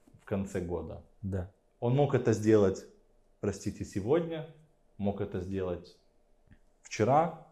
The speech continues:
Speaker 1: и, м-, и мог бы это сделать послезавтра. Но
Speaker 2: Не,
Speaker 1: это
Speaker 2: по-моему,
Speaker 1: сделал
Speaker 2: там все же была какая-то вот прям
Speaker 1: Возможно.
Speaker 2: как-, какую-то
Speaker 1: Окей.
Speaker 2: дату они там о-, оговорили о том, что мы вот там это все
Speaker 1: Окей,
Speaker 2: сдел-,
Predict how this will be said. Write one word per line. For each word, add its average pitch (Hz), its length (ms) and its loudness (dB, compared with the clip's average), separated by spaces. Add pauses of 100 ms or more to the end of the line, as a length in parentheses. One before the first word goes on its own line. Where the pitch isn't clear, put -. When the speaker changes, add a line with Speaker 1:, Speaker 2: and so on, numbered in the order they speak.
Speaker 1:
и, 104 100 -2
м-, 98 260 0
и 101 180 0
мог 113 320 4
бы 107 120 4
это 101 200 0
сделать 104 420 0 (220)
послезавтра. 95 760 -2
Но 104 140 0
Speaker 2:
Не, 127 60 0
Speaker 1:
это 143 120 -2
Speaker 2:
по-моему, 120 160 -4
Speaker 1:
сделал 143 460 4
Speaker 2:
там 101 160 -2
все 107 180 -2
же 107 100 -2
была 101 240 2
какая-то 90 420 -4
вот 87 280 -10
прям 92 340 -4 (100)
Speaker 1:
Возможно. 117 640 6
Speaker 2:
как-, - 120 -10
какую-то 135 300 4
Speaker 1:
Окей. 107 120 8
Speaker 2:
дату 151 340 8
они 123 160 4
там 117 180 0
о-, 117 160 2
оговорили 113 520 4
о 107 100 4
том, 107 180 0
что - 180 -8
мы 110 120 -2
вот 104 200 -2
там 101 180 -2
это 98 140 -4
все 107 140 0
Speaker 1:
Окей, 87 100 0
Speaker 2:
сдел-, 120 120 -2